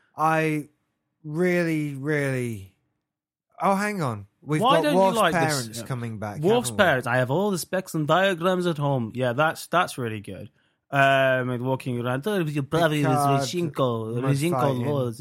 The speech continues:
Speaker 2: Yeah, and Picard fighting his brother in the mud, and it's like, "And I couldn't stop them." And Picard breaks down, although Patrick Stewart can never actually cry on screen. Um, and
Speaker 1: Do you know, I'd say this is one you have to see if you've never seen it.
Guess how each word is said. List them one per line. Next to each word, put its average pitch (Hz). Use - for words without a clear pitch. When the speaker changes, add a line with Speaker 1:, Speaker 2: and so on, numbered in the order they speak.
Speaker 2:
Yeah, 135
and 139
Picard 165
fighting 160
his 151
brother 139
in 147
the 156
mud, 135
and 131
it's 127
like, 131
"And 240
I 330
couldn't 302
stop 262
them." 233
And 202
Picard 165
breaks 160
down, 143
although 127
Patrick 127
Stewart 123
can 117
never 120
actually 120
cry 113
on 107
screen. 107
Um, 120
and 127
Speaker 1:
Do 160
you 175
know, 190
I'd 170
say 185
this 165
is 180
one 175
you 160
have 165
to 135
see 117
if 113
you've 107
never 110
seen 98
it. 80